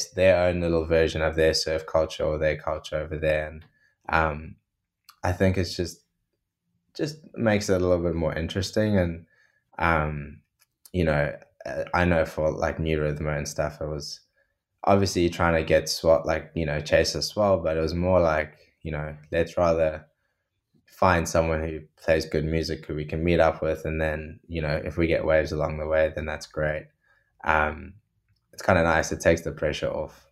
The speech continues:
you know, trying to, trying to score perfect waves, which, I mean, we actually did really get good waves,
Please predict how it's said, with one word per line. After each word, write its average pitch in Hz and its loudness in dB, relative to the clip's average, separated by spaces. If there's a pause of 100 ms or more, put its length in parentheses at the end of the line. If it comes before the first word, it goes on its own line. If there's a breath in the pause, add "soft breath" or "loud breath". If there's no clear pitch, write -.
(160)
you 80 -8
know, 76 -6
trying 76 -4
to, 80 -12 (1040)
trying 82 4
to 73 -2
score 78 0
perfect 76 2
waves, 76 -2
which, - -12 (180)
I - -10
mean, 78 -8
we 78 -4
actually 78 -6
did 73 -8
really 80 -6
get 73 -12
good - -6
waves, 76 -4